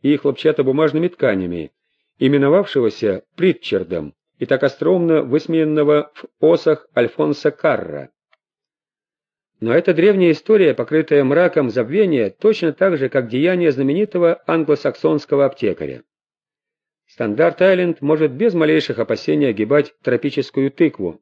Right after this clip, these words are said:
на расстоянии одной мили от её берега. Тыква эта покоится на коралловом основании, круто обрывающемся в глубины океана. Однако население Миллиард-Сити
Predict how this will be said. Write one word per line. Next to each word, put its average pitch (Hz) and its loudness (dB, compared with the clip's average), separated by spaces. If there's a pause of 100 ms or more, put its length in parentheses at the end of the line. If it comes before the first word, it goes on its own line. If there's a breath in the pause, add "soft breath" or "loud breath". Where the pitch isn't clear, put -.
на 113 -6
расстоянии 139 0
одной 127 0
мили 147 0
от 147 0
её 131 0
берега. 78 -4 (760)
Тыква 220 0
эта 95 0
покоится 160 0
на 147 0
коралловом 156 0
основании, 107 -2
круто 160 0
обрывающемся 139 -2
в 107 -6
глубины 143 -2
океана. 90 -2 (720)
Однако 123 -2
население 160 0
Миллиард-Сити 110 -4